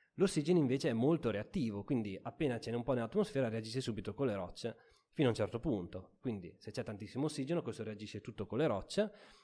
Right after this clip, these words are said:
poi o finiscono le rocce con cui può reagire e quindi ne avanza in atmosfera, ma a quel punto potrebbe fare tipo l'anidride carbonica, C O due, oppure potrebbe leg-, fare l'ozono, eh,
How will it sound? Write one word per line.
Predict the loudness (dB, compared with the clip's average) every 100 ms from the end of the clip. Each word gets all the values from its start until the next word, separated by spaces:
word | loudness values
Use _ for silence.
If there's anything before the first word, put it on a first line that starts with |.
| _ _ _
poi | 2 4 4
o |
finiscono | 2 4 4 2 2
le | 4
rocce | 2 0 -4 -2
con | -4
cui | -2
può | 0
reagire | 2 2 2 2 4 4
e | 2
quindi | 0 0
ne |
avanza | 0 2 2 0
in | -2
atmosfera, | -2 -2 -2 0 2 2
ma | 2
a |
quel | 0 0
punto | 0 0
potrebbe | -2 -2 -2
fare | 0 0 -2
tipo | -4 -4
l'anidride | -4 -4 -6 -6
carbonica, | -4 2 2 2 2 0 -2 -10
C | -8 -6
O | -4
due, | 0 2 2 2 -2 -10 -20 -12
oppure | -4 -2
potrebbe | -2 -2 -2 -2 -2 -4 -4
leg-, | -6
fare | -2 -2 0
l'ozono, | -2 2 6 8 8 6 6 6 4 2 0
eh, | -2 -4 -8 -10